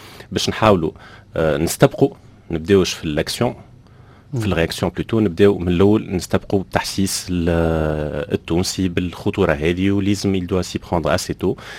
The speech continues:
Speaker 1: باش ينجم يتفادى، آه، العواقب نتاع
Speaker 2: مم.
Speaker 1: امراض ال-، القلب والشرايين.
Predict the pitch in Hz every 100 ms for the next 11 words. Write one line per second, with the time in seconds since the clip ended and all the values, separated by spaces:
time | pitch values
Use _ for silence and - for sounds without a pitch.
0 | - - - 87 101 107 120 135 - -
1 | - 104 - 110 107 110 - 107 98 95
2 | 95 95 104 90 87 90 - 80 - 78
3 | - 78 71 71 71 69 - 76 71 69
4 | 73 67 65